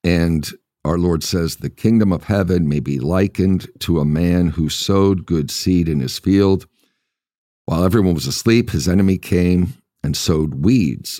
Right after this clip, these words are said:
all through the wheat and then went off. When the crop grew and bore fruit, the weeds appeared as well.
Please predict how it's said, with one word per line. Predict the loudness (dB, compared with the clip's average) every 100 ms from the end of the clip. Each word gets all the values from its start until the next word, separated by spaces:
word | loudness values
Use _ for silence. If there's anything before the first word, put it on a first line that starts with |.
| -6
all | -6 -4
through | -6 -4
the | -6
wheat | -8 -10 -14 -8
and | -4 -2
then | -2 0
went | 0
off. | 0 0 -4 -14 _ _ _ _ _ _ _ -4
When | -2
the | -2
crop | -2 0 0 0
grew | 2 4 4
and | 2
bore | 0 -2
fruit, | 0 2 2 0 _ _ _
the | -4
weeds | 2 4 4 2
appeared | -4 -4 -4 -4
as | -4
well. | 0 -2 -4 -14